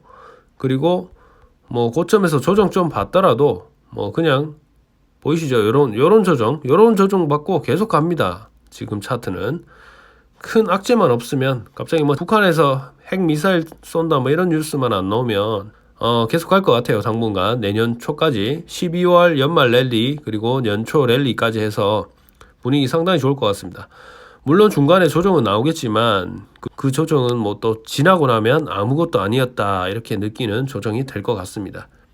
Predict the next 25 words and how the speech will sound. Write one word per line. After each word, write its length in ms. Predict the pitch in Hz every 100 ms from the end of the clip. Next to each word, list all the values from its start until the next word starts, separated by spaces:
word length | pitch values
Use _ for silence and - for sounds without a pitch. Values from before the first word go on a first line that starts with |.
| _
자, 80 | -
그래서 320 | - 113 127
지금 540 | 117 123 123 113 151 151
적-, 180 | - -
적극적으로 640 | - - 196 165 135 147
투자해야 480 | 147 160 156 160 160
되는 200 | 143 135
시기가 420 | 160 147 135 135
아닌가 440 | 117 131 123 120 - _ - - _
그렇게 320 | - 113 120
생각됩니다. 1000 | 113 127 127 127 _ _ 123 131 117 87 - - - - - _ _ _
자, 160 | 113
오늘 220 | 135 147
미국 420 | 120 156 175 170 - _
증시도 640 | - 127 131 107 131 170
좀 240 | 160 120 101
올라서 640 | 147 151 120 110 143 165 -
환차손 540 | 151 156 165 151 127
부분 380 | 113 104 110 107
좀 160 | 101 95
많이 220 | 95 110
회복되었으면 640 | 147 139 135 151 135 104
좋겠습니다. 560 | 95 110 - 87 85 -
자, 140 | 123
지켜보겠습니다. 1000 | 101 202 220 185 196 190 147 113 87 90